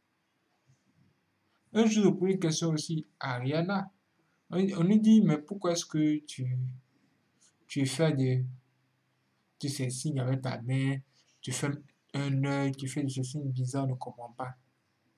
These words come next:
J'ai écouté ça. Quand la journaliste lui a posé la question, ça va, « Mais pourquoi tu fais ça ? » Elle s'est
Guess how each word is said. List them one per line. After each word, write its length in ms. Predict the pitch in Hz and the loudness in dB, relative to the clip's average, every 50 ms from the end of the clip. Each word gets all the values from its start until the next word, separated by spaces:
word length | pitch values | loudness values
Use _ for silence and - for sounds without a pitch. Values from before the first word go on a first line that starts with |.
| _ _ _ _ _ _ _ _ _ _ _ _ _ _ _ _ _ _ _ _ _ _ _ _ _ _ _ _ _ _ _ _ _ _ | _ _ _ _ _ _ _ _ _ _ _ _ _ _ _ _ _ _ _ _ _ _ _ _ _ _ _ _ _ _ _ _ _ _
J'ai 220 | - - - 131 123 | -8 -4 -2 -2 -2
écouté 500 | 117 - - - 131 127 - 214 220 220 | -2 -4 -6 -8 -8 -6 -2 0 0 0
ça. 380 | 214 - - 247 233 220 - - - _ _ _ _ _ _ _ _ _ _ _ _ _ _ _ _ _ _ _ _ _ _ _ _ _ _ _ _ _ | 0 0 -2 -2 -2 -2 -4 -8 -12 _ _ _ _ _ _ _ _ _ _ _ _ _ _ _ _ _ _ _ _ _ _ _ _ _ _ _ _ _
Quand 360 | - 262 277 285 277 226 - - - - _ _ - | 6 8 8 8 8 6 2 -2 -8 -18 _ _ -4
la 160 | 180 180 180 | 0 2 2
journaliste 400 | 180 180 190 190 196 220 226 - | 2 4 4 4 4 4 4 4
lui 40 | 220 | 2
a 60 | 202 | 2
posé 160 | - 175 180 175 | 2 2 2 2
la 100 | 160 151 | 2 0
question, 240 | 147 143 143 170 165 | -2 -4 -4 -4 -2
ça 100 | 160 151 | -2 -2
va, « 80 | 147 147 | -2 -2
Mais 200 | 135 127 127 - - _ | -2 -4 -6 -8 -12 _
pourquoi 200 | _ - - 196 | _ -2 -2 -2
tu 140 | 196 - 127 | 0 -2 -4
fais 180 | - 147 143 | -4 -4 -6
ça ? » 260 | 139 - 135 - - - _ _ _ _ _ _ _ _ _ _ _ _ _ _ _ _ _ _ - - _ _ _ _ _ _ _ _ _ _ _ _ _ - - | -4 -4 -6 -6 -8 -10 _ _ _ _ _ _ _ _ _ _ _ _ _ _ _ _ _ _ -20 -20 _ _ _ _ _ _ _ _ _ _ _ _ _ -2 8
Elle 200 | 226 247 262 233 | 10 10 10 10
s'est 420 | 220 208 196 190 180 170 - - | 10 8 10 8 8 6 4 0